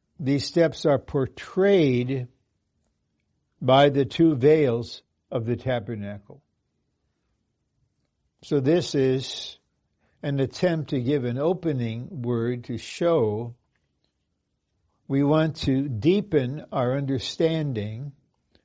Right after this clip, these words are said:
of the two steps of reconciliation by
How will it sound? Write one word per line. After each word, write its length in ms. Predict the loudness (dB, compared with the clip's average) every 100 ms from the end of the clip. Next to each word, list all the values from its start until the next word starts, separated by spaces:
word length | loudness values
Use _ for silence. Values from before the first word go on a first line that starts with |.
| _ _ _ _ _ _ _ -2
of 180 | 0
the 120 | 2 0
two 260 | 4 4
steps 440 | 4 2 2 2 -4
of 160 | 0
reconciliation 1300 | 0 0 -4 -4 -2 -2 0 0 0 -4 -8 -10 -12 -20 _ _ _ _ _ _ _ _ _ _ _ _ _ _ _ _
by 680 | 2 2 4 2 0 -4